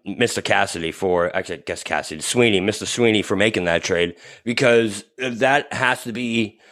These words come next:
one of the best deadlines we've had since two thousand eleven. Since we brought in Horton, Kelly, and to a lesser extent, Thomas Cabriolet to this team, it, it, it's been, it's been the same type of production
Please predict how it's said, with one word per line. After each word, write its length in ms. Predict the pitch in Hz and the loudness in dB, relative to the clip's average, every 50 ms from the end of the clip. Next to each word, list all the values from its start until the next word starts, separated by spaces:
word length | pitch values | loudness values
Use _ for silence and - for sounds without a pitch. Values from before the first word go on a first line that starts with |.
| - _ | -20 _
one 200 | - 104 127 127 | 0 2 4 4
of 60 | 120 | 6
the 60 | 120 113 | 4 4
best 380 | 101 110 107 104 - - 101 | 4 2 0 0 -2 -4 -2
deadlines 420 | 98 107 101 98 101 90 90 87 82 | 0 0 2 2 2 2 2 0 -2
we've 200 | 87 92 90 80 | -4 -6 -4 -2
had 320 | 82 82 78 78 73 73 | -2 0 0 0 -2 -6
since 240 | - 82 76 - - | -8 -10 -10 -10 -8
two 160 | - 101 87 | -8 -6 -4
thousand 340 | 78 85 76 71 85 82 78 | -2 -2 -2 -4 -4 -8 -10
eleven. 460 | 73 73 76 78 78 73 69 - - | -10 -8 -8 -8 -8 -10 -14 -18 -14
Since 260 | - - 117 110 98 | -10 -6 -6 -6 -2
we 140 | 110 131 135 | 0 0 2
brought 320 | 131 131 123 120 120 113 | 4 4 4 4 4 4
in 240 | 107 104 98 95 92 - - - - | 4 2 2 0 -2 -8 -16 -2 4
Horton, 440 | - 117 117 110 95 104 104 101 - _ _ _ _ _ _ _ _ - | 6 6 6 6 4 2 0 -2 -2 _ _ _ _ _ _ _ _ -2
Kelly, 460 | - - 107 101 98 95 95 92 90 87 | 0 2 4 4 4 4 4 2 0 -2
and 240 | 82 80 78 78 78 - _ - - _ _ _ _ _ _ | -4 -4 -4 -6 -8 -14 _ -20 -20 _ _ _ _ _ _
to 160 | - 117 104 | -4 0 2
a 0 | |
lesser 380 | 98 101 98 98 - 92 87 87 | 4 4 4 4 4 2 2 2
extent, 400 | 85 - - - 87 85 85 - | 0 -2 -4 -4 -2 -2 -2 -2
Thomas 260 | 107 98 87 85 - | -2 -2 -2 -2 -2
Cabriolet 540 | - 110 95 87 85 78 76 78 76 73 - - - - | 0 0 0 2 0 0 0 0 -2 -2 -4 -8 -4 0
to 120 | - 131 | 0 2
this 220 | 117 123 113 - | 2 2 0 0
team, 400 | - - 120 113 107 104 92 92 - _ - _ _ _ _ _ - | 0 0 2 4 4 2 0 -2 -6 _ -20 _ _ _ _ _ 0
it, 160 | 135 135 127 | 0 2 4
it, 180 | 127 127 123 98 | 4 2 2 2
it's 240 | 123 123 120 - | 0 0 -2 -2
been, 420 | 110 98 127 120 117 113 110 110 - - | 0 2 2 4 4 2 0 0 -2 -2
it's 680 | - 113 110 98 - - - - - - _ _ _ _ _ _ _ _ - 98 - - | 0 0 0 -2 -4 -12 -12 -12 -12 -16 _ _ _ _ _ _ _ _ -20 -16 -4 0
been 160 | - 123 123 | 0 2 2
the 80 | 113 | 0
same 380 | 104 - - 117 110 113 110 101 | -2 0 0 2 2 2 0 -2
type 480 | - - - 101 104 104 98 - - _ | -6 -4 0 2 2 2 0 -2 -8 _
of 380 | - 95 95 92 92 90 87 87 _ _ | 0 2 4 4 2 2 -2 -6 _ _
production 640 | - 107 110 98 98 104 113 - - - 80 76 76 | -4 0 2 4 4 4 2 0 -2 -2 -2 -4 -6